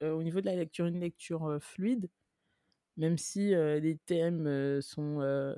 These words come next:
assez importants, mais ça a été une lecture assez facile de ce côté-là. J'ai pas eu de soucis.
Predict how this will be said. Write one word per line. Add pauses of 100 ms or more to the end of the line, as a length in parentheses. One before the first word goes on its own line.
(640)
assez
importants,
mais
ça
a
été
une
lecture
assez
facile
de
ce
côté-là.
J'ai
pas
eu
de
soucis.